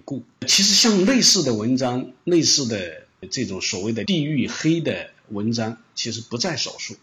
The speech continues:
大量的都会原来就有存在。那么这个事件发生以后，又有一些文章就不断的在刷屏。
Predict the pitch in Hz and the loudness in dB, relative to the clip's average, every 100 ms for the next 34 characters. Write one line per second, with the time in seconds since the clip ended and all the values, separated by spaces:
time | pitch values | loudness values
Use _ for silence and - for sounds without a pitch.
0 | _ - - 113 107 98 87 113 104 107 | _ -16 -6 -6 -4 -8 -8 -8 -8 -8
1 | 85 - 98 98 123 107 117 98 78 - | -8 -10 -8 -4 -2 -2 -4 -6 -6 -12
2 | 87 101 104 - - - - 156 170 202 | -10 -10 -10 -14 -20 -20 -6 -2 0 0
3 | 185 - 165 151 165 160 156 90 - 117 | 0 0 0 -2 -2 -2 -2 -2 -6 -6
4 | 120 165 110 87 - 104 92 98 104 101 | 0 0 0 -4 -6 -6 -8 -10 -8 -10
5 | 98 80 _ - - _ _ 101 113 104 | -12 -16 _ -20 -20 _ _ -6 -2 -2
6 | 90 82 82 - 98 - - 60 | -4 -8 -6 -6 -6 -8 -12 -14